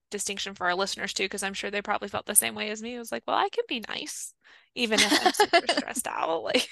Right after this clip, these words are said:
Speaker 1: <laughs> and I think, though, too, that goes into choice, right? So even though I'm super stressed out, I can still choose to be nice. I can still choose to be polite,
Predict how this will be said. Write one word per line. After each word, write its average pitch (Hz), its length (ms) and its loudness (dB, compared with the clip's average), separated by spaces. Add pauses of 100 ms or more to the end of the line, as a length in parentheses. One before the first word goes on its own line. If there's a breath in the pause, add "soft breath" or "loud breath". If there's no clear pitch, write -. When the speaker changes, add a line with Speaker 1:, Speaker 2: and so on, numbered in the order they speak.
Speaker 1:
<laughs> - 140 -8 (520 loud breath)
and 285 120 12
I 285 80 12
think, 302 200 2 (360)
though, 214 240 8
too, 226 640 0
that 233 160 4
goes 220 180 0
into 208 180 -8
choice, - 640 -8
right? 214 340 2 (400 loud breath)
So - 120 0
even 262 280 2
though 233 100 4
I'm 202 140 2
super 226 260 -8
stressed 208 280 -4
out, 226 120 4 (120)
I 269 80 4
can 392 200 -4
still 240 300 0
choose 220 460 -6
to 180 440 -8 (420)
be 196 140 -2
nice. 156 480 -2 (100)
I 220 120 4
can 240 140 -4
still 240 200 0
choose 208 560 -4
to 175 540 -4 (540)
be 175 120 -4
polite, - 600 -4